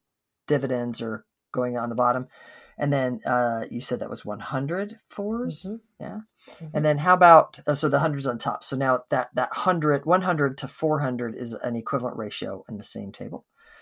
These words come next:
Speaker 2: Mm-hmm.
Speaker 1: How about three hundred ninety-two divided by four? Dun, dun, dun.
Speaker 2: Um, so a hundred fours was four hundred. And this is two fours less than four hundred. So it's going to be ninety-eight.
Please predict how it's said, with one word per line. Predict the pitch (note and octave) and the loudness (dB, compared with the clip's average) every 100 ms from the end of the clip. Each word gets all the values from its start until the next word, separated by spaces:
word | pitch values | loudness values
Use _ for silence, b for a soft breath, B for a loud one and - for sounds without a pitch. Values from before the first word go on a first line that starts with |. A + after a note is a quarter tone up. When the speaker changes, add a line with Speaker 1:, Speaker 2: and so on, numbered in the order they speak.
| B B | B B
Speaker 2:
Mm-hmm. | D3+ G#3 - | -12 -12 -2
Speaker 1:
How | F#3+ G3 | 10 10
about | G#3+ E3+ D3 F3 A#3 - - _ | 12 10 10 6 4 -4 -10 _
three | - - F#3 F#3 | -14 -6 -4 -2
hundred | F#3 D#3+ D3+ | -2 -2 -2
ninety-two | C#3+ C#3+ C3+ A#2+ A2 - - G3 A#2+ - - _ _ _ _ | 0 -2 -2 -4 -6 -6 -2 -2 -2 -6 -16 _ _ _ _
divided | C3+ B2+ A#2 | -2 0 0
by | G#2 G2+ | -4 -8
four? | - - - - _ _ _ _ _ _ _ | -10 -14 -14 -18 _ _ _ _ _ _ _
Dun, | - - | -20 -20
dun, | - E3+ | -4 -2
dun. | D#3 | 0
Speaker 2:
Um, | D3+ D3 D3 _ _ _ _ _ _ _ _ | -2 -8 -16 _ _ _ _ _ _ _ _
so | - | 4
a | F#3 | 4
hundred | F#3 G3+ G#3+ | 4 -2 -4
fours | - G3+ G#3 G#3 G#3 | -4 -4 -4 -6 -8
was | D#3+ | -10
four | - F#3+ F3 | -10 -10 -8
hundred. | E3+ D3+ D3+ C4+ - _ _ _ _ _ _ _ _ _ _ | -8 -6 -4 -4 -8 _ _ _ _ _ _ _ _ _ _
And | F3 F3 | -2 0
this | F3 F#3+ | 0 0
is | F3 D#3+ D#3+ - _ | -2 -2 -6 -14 _
two | - B3 | -2 -2
fours | A#3+ F#3+ F3 E3+ D3 | 0 -2 0 -2 -4
less | C3+ A#2+ - | -4 -4 -4
than | - G#3 | -6 -6
four | G#3 A3+ | -6 -8
hundred. | A#3 A#3 C#4+ D#4 - _ _ _ _ | -8 -6 -6 -6 -12 _ _ _ _
So | - E3 | -4 -2
it's | D3+ - | -2 -6
going | E3+ D#3 D3+ | -12 -12 -14
to | D#3 | -12
be | D3 D3 C#3 | -12 -12 -14
ninety-eight. | C#3+ C#3+ C3 _ - - _ - | -16 -16 -18 _ -20 -20 _ -20